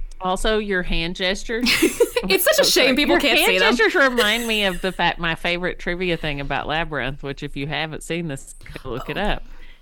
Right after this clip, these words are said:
Speaker 1: And I don't know the guy's name, but I'm a huge circus nerd. And the hands are the only MacArthur genius that ever won for essentially juggling, although it's called, like, physical manipulation or something else.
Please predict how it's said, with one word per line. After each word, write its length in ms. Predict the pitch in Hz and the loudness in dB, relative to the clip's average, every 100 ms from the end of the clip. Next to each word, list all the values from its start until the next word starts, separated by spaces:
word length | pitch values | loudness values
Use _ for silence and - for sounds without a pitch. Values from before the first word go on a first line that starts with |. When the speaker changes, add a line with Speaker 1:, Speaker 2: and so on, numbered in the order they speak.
| - | -6
Speaker 1:
And 120 | 147 | -4
I 80 | 147 | -4
don't 280 | 151 202 180 | -2 -2 -2
know 100 | 196 | -2
the 80 | 165 | 0
guy's 240 | 156 156 | 0 0
name, 240 | 160 143 | -2 -4
but 60 | 139 | -2
I'm 120 | 135 | -4
a 20 | 131 | -4
huge 220 | 180 170 | -6 -6
circus 420 | - 165 180 175 | -2 -2 -2 -4
nerd. 340 | 190 185 185 190 - - - | -2 -2 -2 -4 -16 -18 -10
And 180 | - 165 | -4 -2
the 60 | 151 | -2
hands 680 | 214 240 247 135 135 147 - | -4 -2 0 -2 -2 -6 -4
are 480 | 156 156 160 160 147 | 0 2 2 2 0
the 160 | 165 165 | 0 0
only 240 | 170 202 | 0 0
MacArthur 520 | 196 180 185 208 208 151 | -2 -2 0 0 -2 -4
genius 580 | 147 139 131 120 147 - | -4 -4 -4 -6 -6 -6
that 120 | 151 | -4
ever 240 | 147 160 | -2 -2
won 380 | 160 151 143 147 | -4 -2 -2 -4
for 260 | 143 151 143 | -4 -4 -4
essentially 520 | - 160 - 156 147 | -2 -6 -4 -4 -4
juggling, 680 | 156 147 143 101 57 147 156 | -4 -4 -4 -6 -6 -8 -8
although 160 | 147 139 | -6 -4
it's 140 | - | -6
called, 260 | - 151 135 | -6 -4 -4
like, 180 | 127 - | -6 -6
physical 340 | 147 139 131 | -10 -8 -10
manipulation 680 | 127 127 123 120 98 - - | -8 -10 -8 -6 -6 -8 -12
or 100 | 131 | -12
something 380 | - 123 123 110 | -10 -10 -10 -8
else. 400 | 69 110 127 - | -8 -8 -10 -12